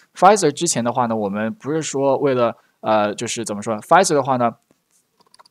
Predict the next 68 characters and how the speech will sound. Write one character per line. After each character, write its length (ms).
就 120
是 120
有， 120
有 140
人 140
很 140
讨 180
厌 140
Pfizer 300
嘛， 180
但 100
是 140
我 100
们 80
也 60
看 160
到， 180
可 100
以 40
看 120
到 60
它 140
今 160
天 100
也 80
是， 180
就 100
是， 240
呃， 200
亮， 300
就 80
是 100
比 160
较 140
亮 180
的 80
嘛， 140
啊， 200
这 120
个 80
的 80
话 140
呢， 100
呃， 240
Pfizer 360
的 100
话 140
呢， 100
它， 280
我 160
们 120
之 140
前 300
为 120
什 140
么 80
要 100
推 280
Pfizer 380
呢？ 140
就 160
不 180
推 160
Moderna， 440
就 160
是 80
因 100
为 140